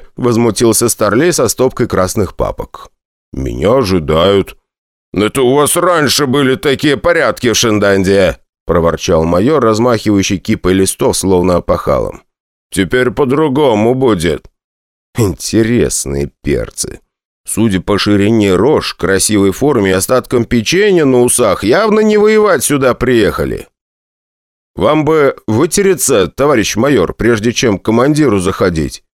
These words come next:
сказал я и постучался в дверь. Заглянув внутрь, я увидел сидящего за столом полковника и стоящую рядом с ним Асю.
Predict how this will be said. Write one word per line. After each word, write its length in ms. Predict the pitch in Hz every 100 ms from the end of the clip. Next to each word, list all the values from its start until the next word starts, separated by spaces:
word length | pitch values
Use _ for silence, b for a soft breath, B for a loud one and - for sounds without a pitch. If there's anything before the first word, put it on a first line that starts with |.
| _
сказал 580 | - 85 76 76 62
я 320 | 55 95 214 214 _
и 160 | - 214
постучался 960 | - - - 85 - 69 101 98 - 76
в 80 |
дверь. 460 | 64 58 50 - - _ _ _ _ _ _ _ _ _ -
Заглянув 560 | 117 160 233 262 269
внутрь, 320 | 226 233 240
я 120 | 233 208
увидел 360 | 170 180 196
сидящего 580 | 180 165 143 101 113 98
за 80 | 101
столом 380 | - 87 82 76
полковника 800 | 65 - - 220 233 247 233 240
и 180 | 202
стоящую 880 | 240 - 240 143 73 196 - 220 226
рядом 460 | 185 123 131 156 160
с 120 | -
ним 320 | 82 92 117 -
Асю. 720 | 69 57 58 - 73 71